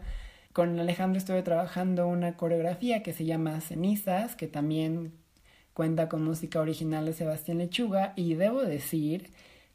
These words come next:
que esta era una pieza que no iba a contar con música original. Yo estaba usando música de otro compositor, música que ya había sido creada,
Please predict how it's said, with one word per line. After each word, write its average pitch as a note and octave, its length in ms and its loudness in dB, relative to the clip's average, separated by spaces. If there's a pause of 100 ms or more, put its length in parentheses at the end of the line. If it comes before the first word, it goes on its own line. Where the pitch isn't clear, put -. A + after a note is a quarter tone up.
(140)
que D#3 600 0 (680)
esta A3 440 2
era F#3 120 2
una D#3+ 260 0
pieza E3 400 0
que C3 120 -4
no D#3+ 220 0
iba F3 200 2
a D#3+ 80 -2
contar C#3+ 400 -4
con D3 180 0
música C#3+ 340 -6
original. C3+ 640 -6
Yo E3 140 2
estaba F3+ 320 4
usando F3 500 0
música D#3+ 960 0
de D3+ 120 0
otro D#3+ 220 -2
compositor, F3+ 680 -2
música E3+ 460 0
que D3+ 140 -2
ya D3+ 180 4
había D3+ 220 0
sido D3+ 300 -4
creada, F#3 560 2